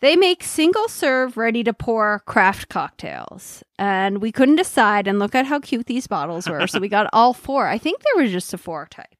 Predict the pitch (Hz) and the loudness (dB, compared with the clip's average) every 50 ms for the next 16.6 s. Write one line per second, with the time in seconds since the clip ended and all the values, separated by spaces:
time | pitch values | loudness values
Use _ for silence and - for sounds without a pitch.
0 | _ - 190 175 170 175 170 170 180 175 175 - - - 170 180 156 131 120 123 | _ -14 -12 -10 -10 -8 -8 -8 -8 -10 -12 -12 -6 0 2 4 4 4 2 0
1 | 127 113 101 92 - 123 123 113 131 127 120 _ - 110 101 101 98 95 107 98 | -2 -4 -4 -6 -10 -12 -14 -14 -18 -20 -20 _ -14 -12 -12 -10 -12 -12 -14 -16
2 | 98 95 90 92 - - 104 87 80 - - 82 - 64 - - - - - - | -18 -18 -20 -20 -18 -16 -16 -16 -16 -16 -16 -18 -18 -18 -20 -20 -20 -20 -20 -20
3 | - - - - 277 247 240 240 233 285 339 440 - - - 415 415 415 415 392 | -20 -16 -6 -4 -2 -2 -2 0 0 0 0 -2 -4 -6 -4 -4 -2 -4 -4 -6
4 | - - - - 214 202 208 214 - - 196 175 - - - - - 233 262 277 | -10 -10 -6 -4 -2 -2 -2 -4 -6 -10 -10 -10 -12 -18 -20 -8 -2 2 4 4
5 | 269 269 269 269 262 247 - _ _ _ _ - - 226 - - - - 427 - | 6 6 4 4 0 -2 -8 _ _ _ _ -10 -8 -8 -8 -6 -2 0 0 0
6 | - - - - - - - - 294 247 - 262 269 294 403 - - 440 508 523 | -2 -4 -12 -12 -14 -20 -20 -20 -16 -6 0 2 2 2 2 0 -4 -4 -4 -4
7 | 508 - 480 440 - 294 233 233 240 254 254 240 240 247 233 - - - - _ | -6 -6 -8 -6 -4 -4 -4 -2 -4 -4 -4 -4 -4 -6 -8 -10 -14 -20 -20 _
8 | _ _ _ _ _ _ _ _ _ _ _ _ - 254 277 247 226 277 285 285 | _ _ _ _ _ _ _ _ _ _ _ _ -2 0 2 4 6 6 6 6
9 | 285 285 285 320 381 - - 392 415 - - 294 247 240 247 285 - 277 262 277 | 4 4 4 2 2 0 -4 -8 -6 -2 0 2 4 4 2 2 2 2 0 0
10 | - 262 240 247 240 240 - - 233 220 220 214 208 214 220 214 _ _ 202 208 | 0 0 0 0 -2 -6 -8 -8 -6 -6 -4 -4 -4 -6 -10 -12 _ _ -8 -6
11 | 214 - _ _ _ _ - 220 - - 220 214 - 202 208 196 196 185 165 139 | -6 -6 _ _ _ _ -10 -8 -8 -6 -6 -4 -4 -4 -4 -4 -4 -6 -8 -10
12 | 104 - - - - _ _ - 254 254 262 262 269 277 285 294 285 285 277 - | -12 -14 -16 -20 -20 _ _ -4 0 2 2 2 4 4 4 4 4 4 2 0
13 | - - - 285 262 262 262 254 247 240 226 - - 233 208 196 196 202 190 202 | -2 0 4 6 6 6 6 4 4 4 2 0 0 -2 -2 0 -2 -2 0 2
14 | 208 240 277 277 254 240 220 202 202 202 190 190 185 - 226 269 262 - - 226 | 4 4 4 4 4 0 -2 -4 -4 -6 -8 -10 -4 -2 0 0 0 -2 -6 -10
15 | 208 190 - 202 180 185 196 196 202 196 185 180 190 185 165 180 185 190 226 240 | -10 -10 -12 -14 -14 -12 -8 -6 -6 -6 -4 -4 -4 -4 -6 -6 -2 2 4 4
16 | 269 262 269 262 247 208 226 208 170 127 101 - | 6 6 4 4 2 2 0 -2 -2 -4 -6 -12